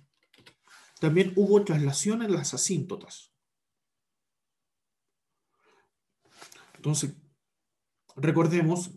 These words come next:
que izquierda o derecha corresponde al eje x.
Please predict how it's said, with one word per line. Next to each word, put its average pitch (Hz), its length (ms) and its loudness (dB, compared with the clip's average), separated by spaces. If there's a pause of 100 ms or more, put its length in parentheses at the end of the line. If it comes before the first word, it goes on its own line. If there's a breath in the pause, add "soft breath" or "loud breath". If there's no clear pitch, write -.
(100)
que 147 340 0
izquierda 196 560 4
o 196 40 4
derecha 202 560 0
corresponde 175 460 -2
al 180 80 2
eje 180 300 2
x. - 420 -6